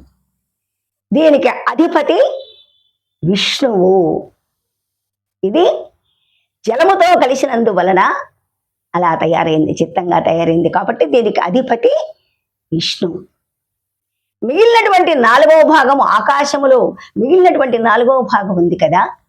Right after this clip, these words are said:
అది పృథ్వీతత్వంతో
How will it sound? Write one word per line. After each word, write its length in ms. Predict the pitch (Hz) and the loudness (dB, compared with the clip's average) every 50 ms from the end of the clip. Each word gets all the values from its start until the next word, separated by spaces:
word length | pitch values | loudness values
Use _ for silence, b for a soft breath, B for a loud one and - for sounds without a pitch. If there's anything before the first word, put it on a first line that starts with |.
| _ _ _ _ _ _ _ _ _ _ _ _ - - 196 | _ _ _ _ _ _ _ _ _ _ _ _ -14 -12 -10
అది 220 | 240 - 370 349 294 190 - - - 170 302 - _ _ _ _ _ _ _ _ _ _ _ _ _ _ _ _ _ _ _ _ _ _ - | -6 -6 -4 -4 -4 -4 -4 -2 -2 -4 -4 -6 _ _ _ _ _ _ _ _ _ _ _ _ _ _ _ _ _ _ _ _ _ _ -8
పృథ్వీతత్వంతో 920 | 202 220 247 226 233 294 381 466 - 320 294 - - 196 196 185 185 175 | -6 -4 -2 0 2 2 2 2 2 -2 -2 -2 -2 -2 -2 -2 -2 -4